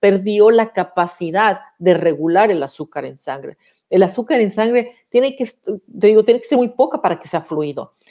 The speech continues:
Si te echas esa pasta y son trescientos cuarenta y seis gramos lo que te echas en la pastota, pues entonces prácticamente esta s-,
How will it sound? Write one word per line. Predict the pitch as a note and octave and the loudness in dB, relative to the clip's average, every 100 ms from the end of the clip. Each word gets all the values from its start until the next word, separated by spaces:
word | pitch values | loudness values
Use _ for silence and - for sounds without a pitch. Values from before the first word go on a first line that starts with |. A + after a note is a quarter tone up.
| _ | _
Si | - F#3 | -8 -8
te | - G#3 | 0 2
echas | G#3+ A3+ F#3+ | 2 2 0
esa | G#3 A3 G#3+ | 0 0 0
pasta | A#3 A3 E3+ | 0 0 -4
y | D3+ | -4
son | F#3+ F#3+ | -6 -8
trescientos | F#3 G3+ G3 F#3+ - | -10 -8 -8 -10 -6
cuarenta | D#3+ D#3 D3+ | -6 -4 -6
y | D3+ | -4
seis | G#3 G3+ | -2 0
gramos | G3+ G3+ F#3+ | 0 0 0
lo | E3 - | 0 -4
que | D3+ | -4
te | |
echas | F#3 G3+ G3 | -4 -4 -2
en | G3 | -2
la | G3+ | 0
pastota, | G#3+ A3 G#3 G#3 G#3+ _ _ _ _ _ _ E3+ | 0 0 0 -2 -4 _ _ _ _ _ _ -4
pues | F#3 | -2
entonces | F#3 G#3 D#4 - | 0 0 -2 -4
prácticamente | B3 B3 - A3 A3+ | -8 -8 -4 -2 -2
esta | A#3 - | -4 -6
s-, | A#3 | -6